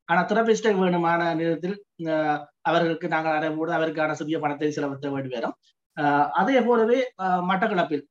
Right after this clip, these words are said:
அஹ், தீரணியம் என்று இருக்கிறது, இதை விட காஞ்சியில ரெண்டு மூணு சென்டர் இருக்குது, ப்ளூ ரோஸ் இருக்குது, அப்படி கன இடங்கள்ல சின்ன சின்ன தனியாராக காணப்பட்டதுன்றது உண்மையா அவர்களும் நல்ல, அஹ், செய்து கொண்டிருக்காரு. இது வந்து நான் வைத்தியசாலையில,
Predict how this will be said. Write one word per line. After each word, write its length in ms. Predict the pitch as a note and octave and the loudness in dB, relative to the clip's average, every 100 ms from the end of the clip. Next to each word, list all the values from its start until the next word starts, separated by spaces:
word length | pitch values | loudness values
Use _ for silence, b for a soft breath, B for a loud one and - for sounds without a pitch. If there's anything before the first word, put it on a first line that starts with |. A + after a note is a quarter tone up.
| _ D#3+ | _ -10
அஹ், 80 | D#3+ | -4
தீரணியம் 460 | F#3 E3+ E3 D#3+ | -2 0 -2 -2
என்று 200 | D#3 D3 | -4 -4
இருக்கிறது, 640 | D3+ C#3+ D3+ D3+ D#3 D#3 - b - | -4 -4 -4 -2 0 -2 -4 b -4
இதை 140 | D#3 | 0
விட 120 | D3 | 0
காஞ்சியில 460 | D3 D#3 D#3+ D#3+ D#3 | 0 -2 0 0 0
ரெண்டு 200 | D3+ D3 | 0 0
மூணு 220 | D3 C#3+ | 0 -2
சென்டர் 280 | C#3+ C#3+ D3 | -2 -4 -4
இருக்குது, 500 | D3 D3 C#3+ C#3+ C#3 - | -6 -6 -2 -2 -4 -2
ப்ளூ 320 | C#3+ D3 C#3+ | 2 4 2
ரோஸ் 280 | C#3 C3+ D3 | 0 -4 -4
இருக்குது, 440 | C#3+ C3+ C#3+ C#3+ | -4 -4 -4 -2
அப்படி 380 | C#3+ - E3 F3 _ _ G3 | -4 -2 -4 -4 _ _ 0
கன 40 | |
இடங்கள்ல 720 | G#3+ A3+ G3+ G3 G3 G3+ B3+ | 2 4 2 0 0 0 -2
சின்ன 280 | - G#3 G#3 | -2 0 0
சின்ன 300 | F#3 G3+ A3 | 0 -2 -2
தனியாராக 680 | A3+ G3+ G3+ G#3 G3+ F#3+ F#3 | -2 -4 -2 0 2 4 4
காணப்பட்டதுன்றது 840 | F#3 F3 E3 E3+ E3 E3 D#3+ F3 | 2 0 0 -4 -6 -6 -6 -2
உண்மையா 260 | G#3+ A3 G#3 | 0 2 2
அவர்களும் 460 | F#3 F#3 F#3 F#3+ - _ _ | 2 0 0 -4 -6 _ _
நல்ல, 540 | F3 F3+ F3+ F#3+ F#3 - - | 0 2 4 2 2 -10 -4
அஹ், 200 | E3 D#3+ | 0 2
செய்து 300 | D3 F#3 E3+ | 2 0 -2
கொண்டிருக்காரு. 400 | E3 D3 C3+ A#2 - - | -2 -4 -4 -8 -12 -6
இது 240 | F3+ A#3 | -2 0
வந்து 220 | A3+ A3 | 2 2
நான் 260 | A3+ G#3 F#3+ | 2 2 0
வைத்தியசாலையில, 920 | F3 F#3+ A3+ A3 E3 D3+ C3+ C#3 G3+ | -2 0 2 2 2 0 -2 -4 -6